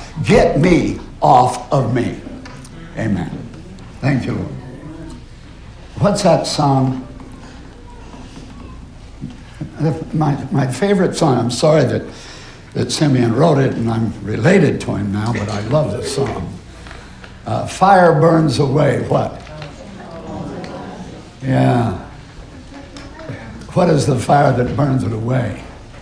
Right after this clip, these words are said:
What is he talking about in this song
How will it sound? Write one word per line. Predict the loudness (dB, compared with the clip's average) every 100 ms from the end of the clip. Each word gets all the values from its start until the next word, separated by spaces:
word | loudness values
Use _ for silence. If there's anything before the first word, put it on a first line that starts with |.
| -16 -14 -14 -16 -18 -18 -18 -18 -18 -18 -18 -20 -18 -18 -20 -2
What | 2
is | 4 6
he | 4
talking | 4 6 6 6 2
about | 2 2 0 -2 -2
in | -2 0
this | -2 -2
song | -2 -2 -4